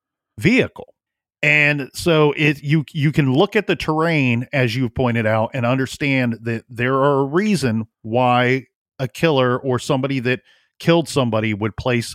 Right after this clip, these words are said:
a, a victim there. It's in the hopes that they're not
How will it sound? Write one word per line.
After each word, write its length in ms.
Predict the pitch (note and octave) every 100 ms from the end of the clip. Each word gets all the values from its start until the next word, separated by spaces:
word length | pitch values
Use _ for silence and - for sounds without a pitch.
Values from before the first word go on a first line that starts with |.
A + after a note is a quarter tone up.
| -
a, 300 | A#2+ G#2 G2+ G2+ - -
a 100 | A2+
victim 440 | G2 B2 - G#2
there. 280 | A2 A2 D#2 -
It's 280 | C3 - -
in 140 | D#3+ C3+
the 80 | A2
hopes 440 | - D#3 C3+ -
that 200 | B2 A#2
they're 160 | A#2+ A2+
not 320 | A#2 A#2